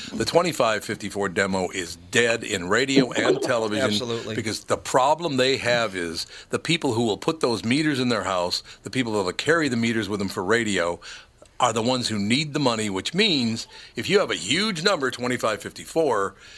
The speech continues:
Speaker 1: it doesn't mean you're gonna sell a thing because those people don't have any money to buy anything. I mean, they're poor people. God bless them, they're poor people. They should have a voice, but they should not have the only voice. That was a huge mistake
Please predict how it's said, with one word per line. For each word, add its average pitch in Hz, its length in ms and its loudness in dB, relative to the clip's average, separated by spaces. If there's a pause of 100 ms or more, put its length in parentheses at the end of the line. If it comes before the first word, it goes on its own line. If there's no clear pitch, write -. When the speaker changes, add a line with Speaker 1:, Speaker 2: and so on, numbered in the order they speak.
(160)
Speaker 1:
it 101 140 -2
doesn't 135 260 4
mean 123 100 2
you're 110 120 0
gonna 92 100 0
sell 117 280 2
a 98 40 0
thing 120 240 -2
because 90 220 -4
those 135 180 0
people 120 240 -6
don't 107 180 0
have 104 160 0
any 95 140 -4
money 110 400 0
to 101 80 -2
buy 139 400 0
anything. - 580 -10 (1040)
I 135 40 -2
mean, 127 80 -2
they're 123 100 6
poor 262 380 0
people. 117 360 -2
God 110 300 2
bless 151 280 0
them, 110 100 -4
they're 98 120 0
poor 101 220 0
people. 104 240 -2
They 135 120 2
should 113 180 0
have 101 180 2
a 90 60 -6
voice, 123 440 2 (300)
but - 140 2
they 110 100 2
should 98 220 -2
not 131 240 4
have 101 200 0
the 95 140 0
only 117 240 0
voice. 87 300 -2
That 113 100 -2
was 101 160 -2
a 82 80 0
huge 143 720 0
mistake 92 560 -2